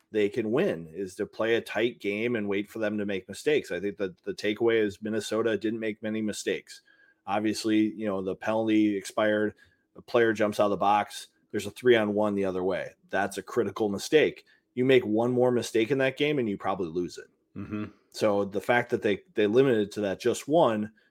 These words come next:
Speaker 1: is a nice sign. I thought the penalty kill looked better. Uh, Ryan Johnson is, is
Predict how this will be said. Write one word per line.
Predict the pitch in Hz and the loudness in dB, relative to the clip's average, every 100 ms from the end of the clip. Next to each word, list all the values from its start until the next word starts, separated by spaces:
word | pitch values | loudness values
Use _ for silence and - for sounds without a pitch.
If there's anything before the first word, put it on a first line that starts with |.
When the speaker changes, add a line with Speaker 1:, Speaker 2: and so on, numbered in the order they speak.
| _ | _
Speaker 1:
is | 120 110 | -4 -2
a | |
nice | 104 101 - | -2 -2 -4
sign. | 104 90 | -4 -4
I | 90 | -4
thought | 123 110 | -4 -4
the | |
penalty | - 123 127 143 | -4 2 4 4
kill | 135 143 135 | 4 6 6
looked | 131 113 - | 6 2 0
better. | 104 117 143 156 _ _ _ _ - | 0 4 2 0 _ _ _ _ -2
Uh, | 101 | 0
Ryan | 101 107 123 117 | 2 0 0 0
Johnson | 107 104 113 127 | 0 -2 -2 -4
is, | 113 95 90 | -2 -4 -8
is | 101 95 | -10 -10